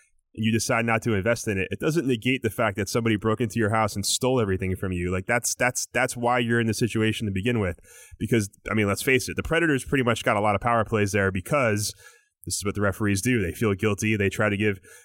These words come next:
like, like, the only Mata interference behind the net, totally a penalty. But, I mean, I, the, the Trevor Daley thing,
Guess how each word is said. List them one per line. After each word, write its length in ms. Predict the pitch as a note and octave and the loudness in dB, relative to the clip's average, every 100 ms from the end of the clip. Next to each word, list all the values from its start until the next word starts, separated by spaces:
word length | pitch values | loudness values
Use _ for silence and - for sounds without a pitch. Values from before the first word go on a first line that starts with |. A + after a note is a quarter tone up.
| - | -2
like, 160 | A#2+ A#2+ | -2 0
like, 140 | C3+ B2 | -2 0
the 80 | C3 | 0
only 240 | E3+ F3+ | 0 0
Mata 300 | D3 C#3+ C#3 | 0 0 2
interference 460 | A2+ G#2 A#2 A2 G#2 | 0 0 0 -2 0
behind 320 | G#2+ A2+ G#2+ | -2 0 0
the 60 | |
net, 180 | G2 F#2 - | 0 0 -2
totally 300 | B2+ B2+ B2 | -2 0 0
a 40 | A2 | -2
penalty. 460 | G#2 F#2+ G2 G2+ - _ _ _ | -4 -4 -4 -6 -8 _ _ _
But, 140 | - A#2 | 0 2
I 60 | |
mean, 260 | A2+ A2+ A2 _ - _ - | 2 2 0 _ -20 _ -2
I, 120 | B2+ - | -2 -2
the, 140 | G2 - | -6 -4
the 100 | C#3+ | -4
Trevor 320 | C#3 A3 G#3+ F3+ | 0 2 2 0
Daley 320 | A#2 C3+ F3 | 0 0 0
thing, 320 | G3 G3 | 0 -2